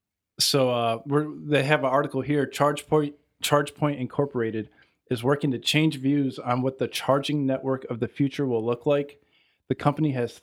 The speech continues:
thirty-nine thousand charging spots set up in garages, parking lots, and apartments, with sev-, several hundred of them,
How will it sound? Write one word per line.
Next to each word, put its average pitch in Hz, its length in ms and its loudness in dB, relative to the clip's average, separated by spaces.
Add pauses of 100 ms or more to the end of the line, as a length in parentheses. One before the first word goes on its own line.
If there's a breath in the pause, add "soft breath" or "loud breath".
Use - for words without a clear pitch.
thirty-nine 156 600 2
thousand 131 400 0
charging 131 400 -2
spots - 680 -2
set 131 220 0
up 131 120 0
in 123 120 -4
garages, 139 680 -2 (140)
parking 139 340 0
lots, 131 460 -2
and 120 140 0
apartments, 113 640 -2 (340 soft breath)
with 120 180 -4
sev-, 147 380 0
several 151 400 0
hundred 151 320 -2
of 117 140 -6
them, 120 280 -4